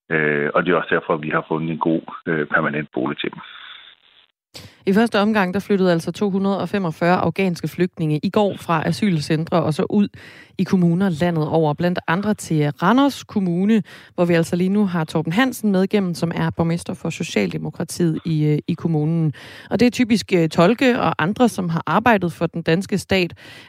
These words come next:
Speaker 2: øh, og så deres nærmeste pårørende, der altså er, er kommet hjem her til, til Danmark, skriver D R.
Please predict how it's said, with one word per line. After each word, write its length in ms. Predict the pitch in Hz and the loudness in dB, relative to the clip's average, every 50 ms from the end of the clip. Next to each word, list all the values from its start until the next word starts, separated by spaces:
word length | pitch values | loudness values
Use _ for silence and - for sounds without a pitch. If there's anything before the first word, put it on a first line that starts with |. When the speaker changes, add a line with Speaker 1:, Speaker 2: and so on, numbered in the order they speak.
| - - | -4 0
Speaker 2:
øh, 180 | 175 160 156 - | 2 4 4 4
og 60 | - | 2
så 100 | - - | 0 0
deres 380 | 175 180 170 165 151 - - - | 2 4 4 2 2 -2 -4 -4
nærmeste 400 | 160 143 135 156 185 180 - 190 | -2 -2 0 0 -2 -2 -2 -2
pårørende, 520 | 170 - 185 185 190 196 175 147 143 147 | 2 4 4 4 6 4 2 2 2 -2
der 120 | 151 - 147 | -4 -4 -4
altså 200 | 147 147 - 156 | -4 -4 -4 -4
er, 320 | 147 - 151 147 147 147 - | -2 -2 -2 -2 -2 -4 -4
er 100 | - 156 | -6 -6
kommet 280 | - - 151 151 147 | -4 -2 -2 -2 0
hjem 160 | 156 170 175 - | 0 -2 -2 0
her 220 | 160 160 156 151 | 0 0 0 0
til, 380 | - - - 160 151 147 143 139 | -2 -4 -4 -2 0 0 0 -2
til 340 | - - 165 151 151 151 151 | -2 -2 0 0 0 0 -2
Danmark, 360 | - 143 131 143 151 156 - | -4 -4 -2 0 -2 -2 -4
skriver 360 | - - - 160 139 135 131 | -8 -8 -4 -2 0 0 0
D 100 | 127 - | 0 -2
R. 280 | 147 - - - 131 | -2 -2 -2 -2 -4